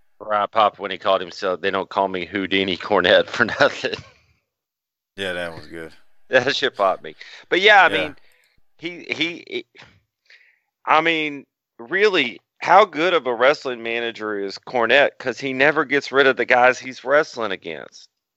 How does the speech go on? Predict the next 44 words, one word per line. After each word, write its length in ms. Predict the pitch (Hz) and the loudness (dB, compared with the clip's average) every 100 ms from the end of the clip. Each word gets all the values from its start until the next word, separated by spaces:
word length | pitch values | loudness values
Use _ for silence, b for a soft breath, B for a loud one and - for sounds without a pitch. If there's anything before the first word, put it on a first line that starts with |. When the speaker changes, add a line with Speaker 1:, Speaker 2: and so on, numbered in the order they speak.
| - | 0
Speaker 1:
The 60 | |
Rock 260 | 113 143 170 | 6 6 4
and 100 | 147 | 0
Roll's 240 | 147 147 | 0 0
still 240 | - 139 131 | -4 -8 -6
there. 400 | 127 139 143 - b b b _ | -2 -2 -2 -6 b b b _
Bob 300 | - 113 139 | 2 4 6
Armstrong's 640 | 135 143 147 - 135 139 - | 4 2 -2 -10 -10 -10 -10
still 280 | 139 139 | -8 -6
there. 340 | 131 143 156 151 _ _ _ _ _ _ _ _ _ _ _ _ _ | -2 -2 -4 -8 _ _ _ _ _ _ _ _ _ _ _ _ _
At 180 | - 123 | -2 0
some 220 | 185 190 | 0 -2
point, 360 | 175 170 139 - | -2 -2 -2 -4
you 100 | 135 | -2
gotta 240 | - 147 | 2 2
produce 540 | - 120 120 165 135 92 | 2 -2 0 0 -2 -10
and 100 | 92 | -10
get 120 | 92 | -4
rid 180 | 101 156 | 0 0
of 80 | - | -2
somebody. 440 | 92 85 78 78 | -6 -4 -6 -2
You 60 | 113 | 2
gotta 160 | 123 | 4
hurt 280 | 82 113 139 | 4 2 0
somebody. 580 | - 85 76 73 - _ _ _ _ b b b | -6 -12 -12 -14 -16 _ _ _ _ b b b
I 120 | 139 | 4
Speaker 2:
Yeah. 100 | 165 165 117 | 4 2 0
Speaker 1:
thi-, 60 | |
you 40 | 143 | 2
know 120 | 139 | 2
what? 240 | 123 120 - 127 | 2 0 0 0
I'll 100 | 139 | 2
give 200 | 160 147 | 2 -2
him 140 | 135 | -2
a 60 | 110 | -2
pass 400 | 123 113 107 104 | 2 4 4 -2
if 100 | 95 | -12
he'll 160 | 98 | -14
just 340 | 87 110 110 _ | -10 -10 -12 _
fire 260 | 107 107 | -2 0
the 120 | 98 92 | -2 -8
Moondogs. 840 | 92 90 85 69 62 - - - _ _ _ _ _ _ | -10 -12 -10 -10 -10 -14 -20 -20 _ _ _ _ _ _
Speaker 2:
<laughs> 180 | - - | -20 -8
Okay. 560 | 123 - - - - | -8 -8 -12 -14 -14